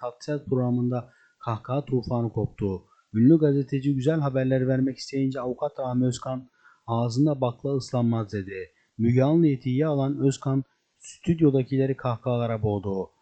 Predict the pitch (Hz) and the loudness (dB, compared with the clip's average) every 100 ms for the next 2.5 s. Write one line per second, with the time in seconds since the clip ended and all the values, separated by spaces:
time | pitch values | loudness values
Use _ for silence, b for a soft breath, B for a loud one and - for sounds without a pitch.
0 | _ - 113 120 147 175 170 147 - 147 | _ -6 0 2 4 2 0 -4 -6 -2
1 | 139 135 135 143 - 156 139 127 117 110 | 0 2 2 0 0 2 2 2 0 -2
2 | 101 - 98 92 | -4 -10 -12 -12